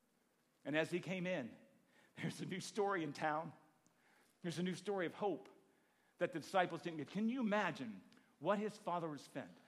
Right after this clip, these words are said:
What did they feel? What did those followers feel as their king was being taken away to die? And he did nothing. Matter of Pe-,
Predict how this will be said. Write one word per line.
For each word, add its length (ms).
What 160
did 160
they 260
feel? 460
What 180
did 140
those 180
followers 600
feel 440
as 200
their 180
king 560
was 320
being 420
taken 320
away 320
to 100
die? 380
And 100
he 80
did 160
nothing. 420
Matter 180
of 80
Pe-, 240